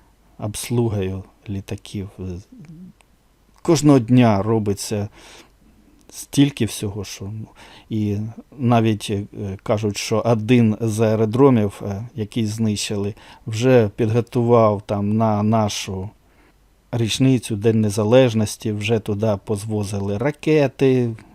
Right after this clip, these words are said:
шахеди, всяку цю дрянь їхню хотіли нам робити. І от вчора цей аеродром з усім цим хламом, е,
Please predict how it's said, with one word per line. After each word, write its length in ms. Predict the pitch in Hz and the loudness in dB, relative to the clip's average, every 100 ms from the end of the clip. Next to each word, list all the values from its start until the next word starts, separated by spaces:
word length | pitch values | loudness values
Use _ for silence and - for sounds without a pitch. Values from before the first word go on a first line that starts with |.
| - | -8
шахеди, 720 | - 139 - 147 135 117 117 | -4 -4 -2 -2 0 -2 -4
всяку 540 | - 131 135 - 120 | -6 -6 -6 -4 -6
цю 240 | 117 - 127 | -6 -6 -4
дрянь 500 | 104 120 131 127 113 | -2 2 4 4 2
їхню 460 | 113 110 - 107 - | 0 -2 -2 -4 -4
хотіли 440 | 107 - 110 104 | -8 -4 0 0
нам 220 | 104 98 - - - - | 0 -2 -6 -14 -20 -10
робити. 580 | 110 101 107 101 104 104 - - - _ _ _ _ - | -6 -4 -4 -4 -6 -8 -16 -20 -20 _ _ _ _ 2
І 60 | 151 | 6
от 180 | 143 - | 6 6
вчора 540 | - 151 135 131 123 - _ _ _ _ _ - | 4 6 8 8 6 0 _ _ _ _ _ -8
цей 320 | - 127 120 | 2 4 4
аеродром 640 | 123 113 113 107 131 127 110 | 4 4 4 4 4 6 4
з 80 | 107 | 0
усім 480 | 98 - 123 110 | -4 -2 2 2
цим 320 | 101 - 113 104 | 0 -2 -2 -2
хламом, 640 | - 120 117 107 98 101 101 | -2 2 4 2 -2 -8 -10
е, 100 | 104 | -10